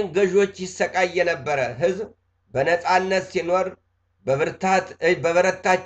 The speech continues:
እጅ ያወጣው አምላኩን እያስታወሰ ነበር። ያ-፣ እያስታወሰ ያ-፣ ያከብራል። ቃል የተገባለት በስራ ላይ ውሏል። ያ ቀን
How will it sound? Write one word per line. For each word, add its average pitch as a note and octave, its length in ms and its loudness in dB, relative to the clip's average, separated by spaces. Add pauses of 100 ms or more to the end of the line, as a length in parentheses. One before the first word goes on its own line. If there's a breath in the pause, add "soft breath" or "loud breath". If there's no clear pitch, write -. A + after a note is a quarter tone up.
(140)
እጅ A3 260 4 (160)
ያወጣው D#3+ 560 2 (120)
አምላኩን D3 580 0
እያስታወሰ B2 760 -2
ነበር። G2+ 320 -14 (1120)
ያ-፣ C#3 300 2
እያስታወሰ D3 800 0 (680)
ያ-፣ C3 360 2
ያከብራል። C3 580 0 (1000)
ቃል G#3 400 6
የተገባለት F3 1040 2
በስራ F3 340 2 (120)
ላይ D#3+ 220 6 (140)
ውሏል። C3+ 420 -4 (320)
ያ C3 160 -2 (300)
ቀን G#3 320 2